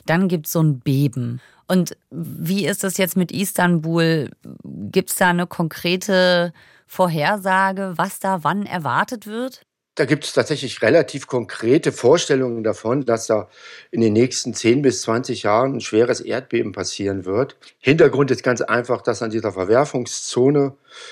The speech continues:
Speaker 2: ein paar Zehner Kilometer südlich von Istanbul vorbeiläuft, dass diese Verwerfungszone ganz einfach aktiv ist und sich jedes Jahr weiter aneinander vorbei bewegt.
Speaker 1: Verwerfungszone ist dann diese Stelle, wo die tektonischen Platten aufeinander prallen.
Speaker 2: Genau,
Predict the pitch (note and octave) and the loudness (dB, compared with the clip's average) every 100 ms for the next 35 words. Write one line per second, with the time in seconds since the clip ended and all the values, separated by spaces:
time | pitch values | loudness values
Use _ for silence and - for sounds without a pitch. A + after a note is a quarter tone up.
0 | - - - - F#2+ - G#2+ - B2 B2+ | -20 -20 -20 -20 -14 -2 -2 2 4 4
1 | A2 A2+ A2+ A2 A#2+ G#2+ - B2+ C#3+ B2+ | 2 0 2 4 4 2 0 -8 -6 -6
2 | - A2+ A2 C3 - B2 G#2+ A2+ - G2+ | -2 -4 -2 -6 -2 -2 0 -2 0 0
3 | F#2+ G#2 A#2+ F#2+ A2+ C#3+ - _ - A2 | 2 2 4 4 2 0 -8 _ -2 0
4 | B2+ B2 A2 G2+ G#2+ A#2+ B2+ A2+ - A#2 | 2 2 4 4 4 2 -2 -4 -2 2
5 | G#2+ G#2+ - - G#2+ G#2+ G2 - - - | 2 0 -2 -6 -6 -6 -10 -10 -12 -10
6 | - D3+ E3 - D3 C#3+ - _ - - | -4 -4 -4 -2 -2 -2 -6 _ -20 -20
7 | - - - C3 A#2 A#2 - A#2 C3+ C#3 | -20 -16 0 2 2 -4 4 6 6 6
8 | - G#2+ G2+ A2+ A#2 - _ _ - G2+ | 2 0 2 2 0 -8 _ _ -10 0
9 | G#2+ G#2+ G#2 G#2 - _ _ - A2+ A2+ | 2 4 2 2 -4 _ _ -2 0 2
10 | A2+ A2 A2 G#2 F#2 G2 G2 F#2 F#2 F#2+ | 4 2 2 2 2 0 -2 -8 -10 -12
11 | - - - E3+ D#3 G3+ - G#3 - - | -18 -14 -6 0 2 2 2 0 0 -2
12 | G3+ F#3+ F#3 E3+ - F3 E3 E3 D#3+ D#3+ | 0 0 0 -2 0 0 0 0 -2 0
13 | E3 D#3 D3 D#3 D3 E3 D#3 D#3+ C#3 D3 | 2 2 0 -2 -2 -2 0 0 0 0
14 | D#3 C3 B2+ A#2 C3 B2+ A#2+ - B2 B2 | 0 0 -4 -2 -2 -2 -6 -6 -6 -4
15 | A#2 G#3 A#2 G2 G#2 | 0 2 2 0 -10